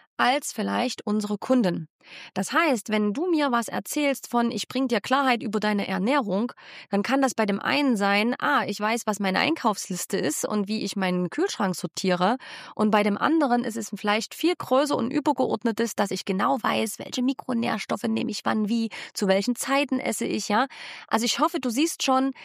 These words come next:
was ich damit deutlich machen will, dass das Wort Klarheit so viel Spanne in der Interpretation hat, dass es so schwammig ist, dass man es nicht greifen kann. Und deswegen sage ich auch immer, „Verkauf bitte keine Klarheit,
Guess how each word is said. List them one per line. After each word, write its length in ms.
was 140
ich 100
damit 260
deutlich 420
machen 280
will, 240
dass 200
das 200
Wort 240
Klarheit 580
so 240
viel 460
Spanne 720
in 140
der 120
Interpretation 1040
hat, 380
dass 200
es 200
so 280
schwammig 540
ist, 200
dass 140
man 140
es 160
nicht 480
greifen 400
kann. 260
Und 140
deswegen 360
sage 200
ich 100
auch 80
immer, 280
„Verkauf 720
bitte 280
keine 540
Klarheit, 720